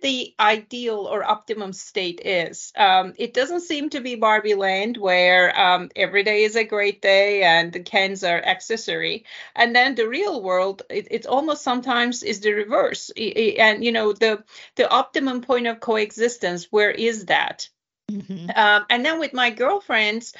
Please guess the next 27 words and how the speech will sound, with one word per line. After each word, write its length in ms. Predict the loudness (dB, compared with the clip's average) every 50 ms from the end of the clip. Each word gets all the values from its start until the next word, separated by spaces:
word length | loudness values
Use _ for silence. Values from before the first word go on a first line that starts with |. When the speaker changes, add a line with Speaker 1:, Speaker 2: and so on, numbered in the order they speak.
| -20 -20 -20 -8 0
Speaker 1:
um, 320 | 2 4 4 4 2 0 -2
it 200 | 2 2 2 4
was 160 | 2 -2 -2
a 80 | -2 -4
little 200 | -2 -2 -4 -2
bit 220 | -2 -4 -4 0
different 380 | -4 -4 -2 -2 -6 -6 -6 -4
conversation 1080 | -4 -4 -4 -2 -4 -6 -6 0 0 0 0 0 -4 -6 -2 2 2 2 2 0 -2 -2 0
around, 800 | 0 0 2 4 4 4 4 4 2 2 0 -2 -4 -6 -8 -8 -2 2
um, 320 | 4 4 4 2 0 -6 -14
how 420 | -16 -12 -2 0 2 2 2 2 2
our 280 | 2 2 4 4 2 0
lives 640 | 0 2 2 4 4 4 4 2 0 -2 -8 -12 -10
evolve, 800 | -10 -8 -4 0 0 2 2 4 4 2 2 0 -2 -8 -12 -2 2
um, 480 | 4 4 6 6 4 2 0 -4 -10 _
we 320 | -10 -8 -4 -4 -4 -4
grow 540 | -2 2 4 6 6 6 6 6 6 4 2
as 360 | 2 2 2 0 0 -2 -6
we 260 | -6 -4 -4 -4 -2 2
age, 680 | 4 4 4 4 2 2 2 2 0 -2 -2 -6 -10 -10 -10 -16 -18 -18 -10 0 4
um, 400 | 6 6 6 6 2 0 -2 -4
and, 400 | 0 2 4 4 4 2 0 0
uh, 200 | 0 0 0 0
the 160 | -2 -2 -6 -6
notion 500 | -4 -4 -4 -4 -4 -6 -6 -8 -6 -6
of 160 | -6 -8 -8
friendship, 840 | -12 -6 -2 0 0 0 0 -4 -6 -4 -2 -4 -4 -4 _ _